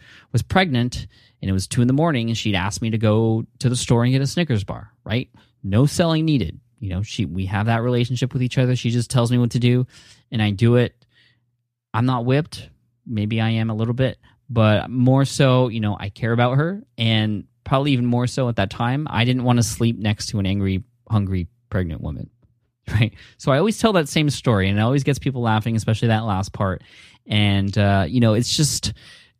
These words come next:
you know, it's in my story bank. This is something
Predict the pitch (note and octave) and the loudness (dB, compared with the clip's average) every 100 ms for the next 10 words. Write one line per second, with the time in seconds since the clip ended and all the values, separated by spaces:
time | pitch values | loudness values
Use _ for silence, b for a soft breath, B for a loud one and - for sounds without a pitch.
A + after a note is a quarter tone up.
0 | _ C#3 C3 A#2 - _ C#3+ - F#3+ F3+ | _ 0 0 0 -8 _ -4 0 0 0
1 | - F3+ F3 B2 - - - C3+ D#3 F3+ | 0 0 0 -2 -6 -16 -6 -4 -2 -2
2 | F#3+ E3+ E3+ C#3+ | -2 -2 -2 -2